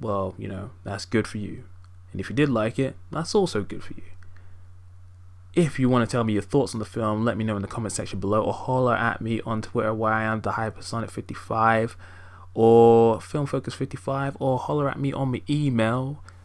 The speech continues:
where it is the hypersonic fifty-five five at gmail dot com, or holler at me on my blog, where I am hypersonic fifty-five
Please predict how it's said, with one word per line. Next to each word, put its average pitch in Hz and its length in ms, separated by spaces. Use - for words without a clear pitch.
where 127 180
it 101 140
is 127 220
the 156 120
hypersonic 127 460
fifty-five 101 500
five 113 340
at 101 140
gmail 98 440
dot - 220
com, 151 440
or 190 200
holler 185 280
at - 100
me 175 120
on 170 100
my 147 80
blog, 151 500
where 147 320
I 139 200
am 135 300
hypersonic 135 600
fifty-five 120 1000